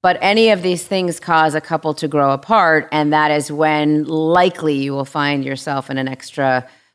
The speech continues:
or extracurricular relationship. And so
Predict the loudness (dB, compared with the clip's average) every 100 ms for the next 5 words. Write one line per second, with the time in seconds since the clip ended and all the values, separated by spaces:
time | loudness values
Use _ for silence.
0 | -4 0 2 2 2 2 0 0 -6 -8
1 | -10 -6 -4 -4 -4 -4 -2 -2 -2 -4
2 | -8 -12 -12 -12 -10 -2 0 2 0